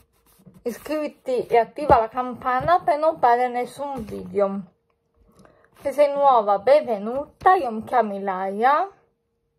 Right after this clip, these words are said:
ho ventisei anni, il mio compleanno è il sette di novembre. Questo canale parlo di make-up, di trucco e di trucco.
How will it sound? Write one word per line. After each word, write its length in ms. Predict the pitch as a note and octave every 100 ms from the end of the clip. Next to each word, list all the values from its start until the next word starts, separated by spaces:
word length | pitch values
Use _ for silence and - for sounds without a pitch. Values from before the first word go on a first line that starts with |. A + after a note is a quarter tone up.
| _ _ _ _ _ _ _ _ _ _ _ _ _
ho 160 | - C4
ventisei 640 | C4+ A3+ A#3 - A3 G3+
anni, 500 | G3+ G#3+ B3+ D4 -
il 60 | B3+
mio 240 | C4 C4+
compleanno 600 | C#4 A3+ C#4 D4 D#4 B3+
è 80 | B3
il 140 | A#3
sette 540 | - C#4+ C#4 B3+ G#3+ - - - _ _
di 260 | B3 A3+ A3+
novembre. 840 | A3 G3 G3+ G3 G3 A#3+ D4+ E4 _ - _ _ - _ _ -
Questo 300 | A#3 - C4+
canale 480 | C4+ C#4+ D#4+ G4+ G4
parlo 300 | B3 A3+ G#3+
di 120 | G3+
make-up, 840 | G#3 F#3+ - C#4 A#3 - F4 A#4+ -
di 200 | G#3 G#3
trucco 580 | A3+ A#3+ - F4 E4+ -
e 260 | - C4
di 200 | A3+ C#4
trucco. 600 | C#4 A3 F3+ - F#3 D#3